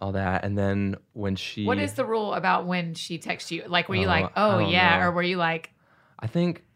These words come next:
Speaker 1: I,
Speaker 2: 'Cause
Speaker 1: I
Speaker 2: earlier
Speaker 1: honestly
Speaker 2: you did
Speaker 1: don't
Speaker 2: like
Speaker 1: know.
Speaker 2: that she held back.
Speaker 1: Yeah, I know. I think,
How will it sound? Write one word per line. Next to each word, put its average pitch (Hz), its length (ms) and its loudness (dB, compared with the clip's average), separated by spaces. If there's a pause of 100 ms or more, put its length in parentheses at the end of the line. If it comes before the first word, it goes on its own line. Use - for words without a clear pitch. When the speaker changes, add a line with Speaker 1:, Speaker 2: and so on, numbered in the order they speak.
(120)
Speaker 1:
I, - 60 -2
Speaker 2:
'Cause 220 160 2
Speaker 1:
I 175 80 6
Speaker 2:
earlier 160 120 10
Speaker 1:
honestly 196 300 8
Speaker 2:
you 151 60 4
did 151 80 6
Speaker 1:
don't 143 100 10
Speaker 2:
like 120 160 10
Speaker 1:
know. 117 160 6
Speaker 2:
that 117 140 8
she 95 60 6
held - 160 2
back. 170 320 0
Speaker 1:
Yeah, 127 320 6
I 110 100 8
know. 139 260 6
I 92 120 2
think, 147 380 0